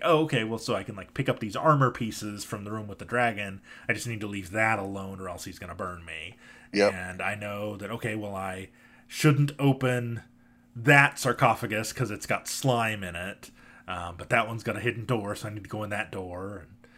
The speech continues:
Speaker 1: it's just, you know, kind of piecing it together, figuring out what you were supposed to do. Um, so I, I enjoyed that. Uh, it was super hard, but, uh, any game where you can die in that many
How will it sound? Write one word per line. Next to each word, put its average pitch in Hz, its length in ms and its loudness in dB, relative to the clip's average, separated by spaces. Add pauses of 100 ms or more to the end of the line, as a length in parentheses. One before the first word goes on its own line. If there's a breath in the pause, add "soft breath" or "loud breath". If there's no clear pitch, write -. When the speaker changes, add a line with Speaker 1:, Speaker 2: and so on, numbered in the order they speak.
(400 soft breath)
Speaker 1:
it's - 140 -20
just, - 300 -12
you 98 80 -8
know, 87 80 -10
kind 110 160 -4
of - 80 -10
piecing 117 340 -2
it 107 140 -4
together, 104 600 0
figuring 107 380 -4
out 104 160 -4
what 101 160 -4
you 113 80 -6
were 101 80 -4
supposed 113 440 -2
to 120 80 -2
do. 101 500 -2 (520 loud breath)
Um, 78 600 -12 (460)
so 147 140 8
I, 127 140 12
I 143 180 12
enjoyed 123 520 8
that. 90 420 -4
Uh, 95 280 -2
it 123 80 2
was 117 200 2
super 143 540 6
hard, 107 340 2 (120)
but, 117 360 0 (580 loud breath)
uh, 208 40 -2 (360)
any 208 280 6
game 156 260 8
where 143 100 8
you 131 140 6
can 123 160 4
die 110 320 2
in 101 380 -6
that 110 340 2
many 101 680 -6